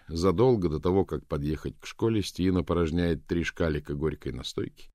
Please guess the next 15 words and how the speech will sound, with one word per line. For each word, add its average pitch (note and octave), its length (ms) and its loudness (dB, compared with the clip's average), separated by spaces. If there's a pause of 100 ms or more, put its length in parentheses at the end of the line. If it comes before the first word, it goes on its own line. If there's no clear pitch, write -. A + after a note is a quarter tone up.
(560)
Однако A2+ 380 2
на A#2 100 6
сей G2+ 180 4
раз G#2 240 4
он F#2+ 120 4
запасся F2+ 600 2
жевательной E2 680 2
резинкой G#2 640 0
и G2+ 160 0
проехал G2 560 2
несколько F2+ 500 -2
километров D2+ 640 -2
с - 80 -4
опущенным C2 520 -8
стеклом. - 480 -14